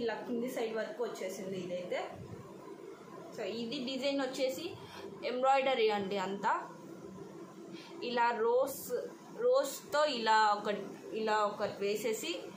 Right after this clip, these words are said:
ఇలా అంతా ఇది ఎంబ్రాయిడరీతో ఇచ్చేసారు. So, ఇదంతా గోల్డ్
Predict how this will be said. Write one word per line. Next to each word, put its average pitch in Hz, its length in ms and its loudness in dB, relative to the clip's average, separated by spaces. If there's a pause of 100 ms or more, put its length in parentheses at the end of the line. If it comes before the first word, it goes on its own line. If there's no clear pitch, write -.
(340)
ఇలా 240 220 6
అంతా 254 260 2
ఇది 220 160 2
ఎంబ్రాయిడరీతో 233 680 0 (100)
ఇచ్చేసారు. 202 560 0 (760)
So, 240 100 0 (240)
ఇదంతా 226 380 2 (140)
గోల్డ్ 220 260 4